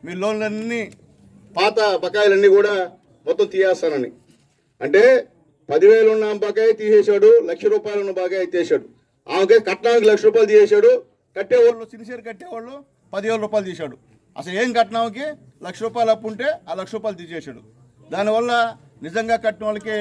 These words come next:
అన్యాయం జరిగిన మాట వాస్తవా కాదా అని చెప్పి, అన్యాయం జరిగిన మాట వాస్తవా కాదా అని చెప్పి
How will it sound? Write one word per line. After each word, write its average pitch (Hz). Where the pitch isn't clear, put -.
అన్యాయం 208
జరిగిన 202
మాట 190
వాస్తవా 190
కాదా 185
అని 175
చెప్పి, 180
అన్యాయం 208
జరిగిన 202
మాట 190
వాస్తవా 196
కాదా 185
అని 175
చెప్పి 180